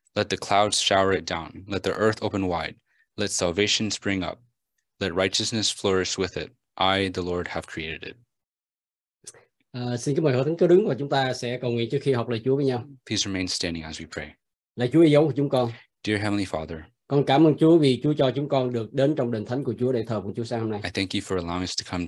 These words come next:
Speaker 1: to, uh, your house to worship you this morning.
Speaker 2: Xin Chúa dạy cho chúng con biết rằng Ngài chính là Đức Chúa Trời duy nhất.
Speaker 1: Please teach us that you are the only God.
Speaker 2: Là đấng tể trị vũ trụ này.
Speaker 1: The one who is sovereign over this world.
Speaker 2: Trong đó có cả cuộc đời của chúng con.
Speaker 1: Which includes our lives.
Speaker 2: Con cảm tạ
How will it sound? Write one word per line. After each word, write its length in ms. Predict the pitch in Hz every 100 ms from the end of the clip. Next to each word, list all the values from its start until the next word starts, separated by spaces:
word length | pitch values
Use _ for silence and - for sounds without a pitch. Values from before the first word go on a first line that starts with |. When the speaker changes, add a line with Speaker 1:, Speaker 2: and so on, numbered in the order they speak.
| -
Speaker 1:
to, 60 | 87 82 82 - 80
uh, 80 | 80
your 120 | 85 87
house 260 | 82 -
to 60 | 85
worship 300 | 85 - -
you 60 | 82
this 180 | -
morning. 220 | 80 78 80
Speaker 2:
Xin 220 | - 143
Chúa 140 | 165
dạy 300 | 180 135 127 135
cho 80 | 143
chúng 120 | 151
con 240 | 147 139 135
biết 160 | 165
rằng 260 | 135 120 120
Ngài 300 | 123 120 113
chính 120 | 151
là 80 | 160
Đức 100 | 120 120
Chúa 80 | 151
Trời 280 | 131 110 107
duy 100 | 127
nhất. 160 | 147 151 _ _ -
Speaker 1:
Please 160 | 104 98 -
teach 160 | 98 90
us 120 | -
that 120 | 82 82 95
you 200 | 90 87
are 100 | 85
the 100 | 80
only 220 | 85 82
God. 260 | 80 78 85
Speaker 2:
Là 120 | - 123
đấng 200 | 165 185
tể 200 | 135 139
trị 200 | 139 123
vũ 180 | 123
trụ 180 | 127 117
này. 180 | 120 110 120 - - _ _ _ _ -
Speaker 1:
The 80 | 90
one 100 | 98
who 120 | 95
is 120 | 98 -
sovereign 460 | 95 87 85 82
over 160 | 82 85
this 180 | 82 -
world. 180 | 80
Speaker 2:
Trong 140 | 101 127
đó 140 | 143
có 160 | 156 151
cả 260 | 139 123 131
cuộc 160 | 117
đời 180 | 123 110
của 100 | 117
chúng 100 | 123
con. 180 | 120 110 -
Speaker 1:
Which 200 | 98 -
includes 360 | 92 - 92 87
our 120 | 82
lives. 440 | 80 76 78 - -
Speaker 2:
Con 140 | 131
cảm 180 | 131 160
tạ 160 | 135